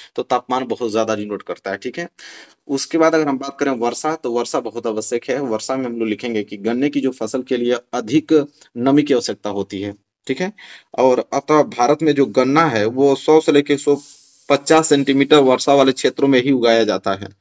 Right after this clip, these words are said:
और कम वर्षा वाले क्षेत्रों में तो सिंचाई करके गन्ना की कृ-, कृषि की जाती है, ठीक है। यहाँ पे लिखेंगे कृषि, ठीक है। अगर कहाँ, जहाँ पे कम वर्षा होती है, वहाँ पे तो अधिक सिंचाई करना पड़ेगा हम लोगों को, तभी तो वहाँ पे गन्ना हो पाएगा,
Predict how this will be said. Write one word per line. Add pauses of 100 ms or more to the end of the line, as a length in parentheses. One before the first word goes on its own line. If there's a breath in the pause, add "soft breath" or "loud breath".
(480 soft breath)
और
कम
वर्षा
वाले
क्षेत्रों
में
तो
सिंचाई
करके
गन्ना
की
कृ-, (440 loud breath)
कृषि (480)
की
जाती
है, (480)
ठीक
है। (220)
यहाँ
पे
लिखेंगे
कृषि, (760)
ठीक
है। (880 soft breath)
अगर
कहाँ,
जहाँ
पे
कम
वर्षा
होती
है,
वहाँ
पे
तो
अधिक
सिंचाई
करना
पड़ेगा
हम
लोगों
को,
तभी
तो
वहाँ
पे
गन्ना
हो
पाएगा,